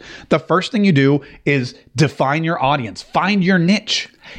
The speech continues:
And, and left-leaning, far left-leaning, biased reporting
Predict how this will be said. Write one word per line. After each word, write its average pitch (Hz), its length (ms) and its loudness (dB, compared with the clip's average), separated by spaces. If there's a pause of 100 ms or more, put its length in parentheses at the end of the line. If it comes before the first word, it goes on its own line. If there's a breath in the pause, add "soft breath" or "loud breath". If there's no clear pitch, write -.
(140 loud breath)
And, 135 400 -2
and 131 360 -2
left-leaning, 175 920 2
far 202 380 2
left-leaning, 170 840 2
biased 196 480 -2
reporting 160 760 0